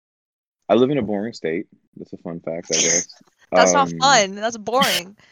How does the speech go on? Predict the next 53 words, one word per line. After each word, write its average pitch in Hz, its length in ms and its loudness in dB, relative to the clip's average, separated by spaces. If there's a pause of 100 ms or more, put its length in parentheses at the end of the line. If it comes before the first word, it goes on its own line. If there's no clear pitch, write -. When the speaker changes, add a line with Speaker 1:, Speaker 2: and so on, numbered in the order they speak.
(180)
Speaker 1:
Yeah, 131 240 6
but, 120 120 2
like, 113 120 2
whenever 120 240 -2
I 139 60 0
tell 120 160 -4
people, 117 320 -8
they're 101 120 -4
like, 98 160 -4
"Oh, 156 120 -8
what 147 180 -8
state 151 140 -6
are 151 40 -4
you 147 120 -6
from?" 123 240 -10
I'm 120 80 -8
like, 117 160 -8
"Oh, - 80 -4
yeah, 131 320 -4
I'm 123 80 -12
from 120 180 -14
Ohio." 113 480 -10
And 107 160 -8
they're 110 140 -4
like, 101 260 -2
"Oh, 95 260 -4
ew." 85 320 -6 (120)
I'm 113 80 -20
like, 87 180 -10
"Damn, 82 260 -10
that's 85 220 -18
crazy." 82 480 -14 (160)
And - 80 -20
Speaker 2:
Wait, 381 320 0
Speaker 1:
I - 40 -10
started - 140 -4
Speaker 2:
was 330 120 0
Speaker 1:
to 403 60 0
Speaker 2:
it - 100 0
Twenty 330 160 0
One 339 140 -4
Speaker 1:
realize. - 60 -14
Speaker 2:
Pilots 226 320 -2
from 247 160 -8
Ohio, 233 420 -6
though? 226 420 -8
I 233 100 -8
lis-, 247 260 -8
I 247 60 -8
guess 247 220 -8
you 262 80 -12
have 214 160 -14
that. 175 320 -14